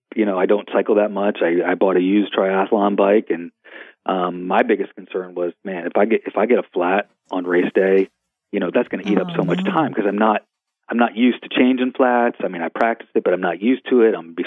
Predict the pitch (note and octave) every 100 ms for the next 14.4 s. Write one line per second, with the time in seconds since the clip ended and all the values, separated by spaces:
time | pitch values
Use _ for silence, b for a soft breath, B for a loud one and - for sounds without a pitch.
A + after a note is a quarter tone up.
0 | - A2+ A2+ A2 G2+ G2+ G#2+ A2 G2+ F#2+
1 | G2+ A2+ A#2 G2+ - - A#2 C3 G#2+ F#2+
2 | F#2+ F#2+ G2 F2+ F#2 F2 F2 F2 E2 D#2+
3 | F#2 F2+ F2+ F#2 F#2 E2+ E2 - B B
4 | B B B - F#2+ F#2 F2+ - - G#2+
5 | G2 - _ F2 - F3 D#3+ - G2+ A#2
6 | A#2 G2 G2 G#2 C#3 - G2 F#2 F#2 G2
7 | F#2 - F#2 F#2 F2 - D3+ A3 - F2+
8 | F#2 C#3+ B2 - - G#2 G2 - F#2+ F2+
9 | F2+ G#2 F#2 G2+ F#2+ G#2 G2 G2 F#2+ F#3
10 | G2+ - - - - A2 C#3+ D#3 b b
11 | - G#2 A2+ F#2 - A#2 G#2+ G2+ - -
12 | A2+ A#2 B2 A#2+ - G2+ - - G#2 G2+
13 | G#2+ - A2 G#2 G2 F#2 F2+ G#2 A#2 A#2
14 | - - F2